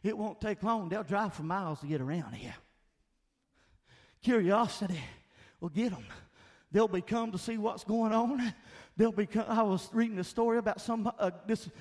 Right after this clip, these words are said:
Greek gentleman that didn't believe in the Holy Ghost and the speaking in tongues. He stood out there and he said, "I don't believe in this." And he said that, and "Then all of a sudden the Holy Ghost gave a message in tongues, spoke in Greek, and that man knowed exactly what he was saying."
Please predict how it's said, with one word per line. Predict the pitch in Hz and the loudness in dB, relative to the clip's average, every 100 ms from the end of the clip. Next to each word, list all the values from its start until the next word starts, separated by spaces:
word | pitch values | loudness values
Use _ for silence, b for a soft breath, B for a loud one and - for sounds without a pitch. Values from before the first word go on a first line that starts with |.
| B B | B B
Greek | 175 233 170 | -2 -2 -2
gentleman | 202 233 233 269 | 0 2 0 0
that | 196 170 | 0 0
didn't | 202 | 0
believe | 196 196 233 220 202 196 B B B 208 | 2 2 2 0 0 -2 B B B -4
in | 214 | 0
the | |
Holy | 180 226 165 | 4 4 4
Ghost | 160 165 151 | 2 0 -2
and | 190 | -6
the | 156 | -8
speaking | - 240 233 226 | -2 -2 0 -2
in | 233 | -2
tongues. | 190 185 151 139 - B B | 0 -2 -2 -10 -18 B B
He | 226 233 | -4 -4
stood | - 233 226 | -2 0 2
out | 226 | 2
there | 226 233 | 0 0
and | 233 | -2
he | 220 | -4
said, | 196 165 | -4 0
"I | 233 | 0
don't | 233 - | 0 0
believe | 214 240 233 | 2 2 2
in | 226 | 0
this." | 226 240 - B B B | 0 -2 -4 B B B
And | 226 | -2
he | 226 | -2
said | - 226 | -2 0
that, | 226 208 - | 0 0 -2
and | |
"Then | 220 226 - | -2 -2 0
all | 233 226 | 2 4
of | 175 | 2
a | |
sudden | - 240 233 220 | 0 2 2 2
the | |
Holy | 175 240 233 | 4 4 4
Ghost | 226 240 - 214 | 2 0 0 0
gave | 208 | 0
a | 180 | 0
message | 214 226 226 202 | -2 -4 -4 -4
in | 175 | 2
tongues, | 220 247 247 - B B B | 2 2 0 -8 B B B
spoke | - - - 247 247 | -14 0 6 6 6
in | 233 214 196 | 2 2 2
Greek, | 185 247 262 | 4 4 4
and | 208 | 2
that | 208 - | 2 2
man | 220 247 240 240 | 2 4 4 4
knowed | 220 202 | 4 4
exactly | 156 147 233 240 247 | 2 2 2 2 2
what | 233 233 | 4 4
he | 254 | 4
was | 240 226 | 0 0
saying." | 240 196 170 214 | 0 0 -2 -2